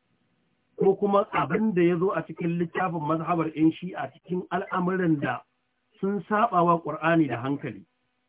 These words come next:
Da ya zo sarki a shafi na talatin da wajen shida cikin wannan littafin nashi, wanda ya rubuta wannan littafin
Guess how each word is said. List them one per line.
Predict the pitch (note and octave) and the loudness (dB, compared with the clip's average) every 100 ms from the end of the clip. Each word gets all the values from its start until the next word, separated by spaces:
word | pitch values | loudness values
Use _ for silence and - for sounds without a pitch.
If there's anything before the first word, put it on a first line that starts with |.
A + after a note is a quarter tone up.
| _ | _
Da | - A2+ | -4 2
ya | F3 G3+ | 4 6
zo | G#3+ G#3+ - | 6 6 2
sarki | G#3 - A3 | -6 -6 -6
a | E3 | -4
shafi | E3 F#3 F#3+ E3+ D#3+ | -2 0 0 2 0
na | F3 | 0
talatin | F3 D#3 C#3 - F3+ F3 _ _ _ _ _ _ - | -2 0 -2 -2 -4 -4 _ _ _ _ _ _ -6
da | C3+ | 0
wajen | D#3+ E3 E3+ E3 | 2 2 -2 -2
shida | F#3+ D#3 - | -6 -6 -8
cikin | D#3 E3+ E3 | -6 4 6
wannan | F3 F3 D3+ | 6 0 -4
littafin | D#3 - E3+ D3+ C#3 | -6 -2 -2 -2 -4
nashi, | C#3 D3 - A2 _ _ _ _ - | -4 -4 -8 -20 _ _ _ _ 0
wanda | E3+ B3+ | 2 4
ya | A3 A3 | 4 4
rubuta | G3 G3 E3+ | 2 -2 0
wannan | E3+ G3 F3+ E3 | 0 0 0 0
littafin | E3+ F#3 F3+ E3 | 0 2 0 0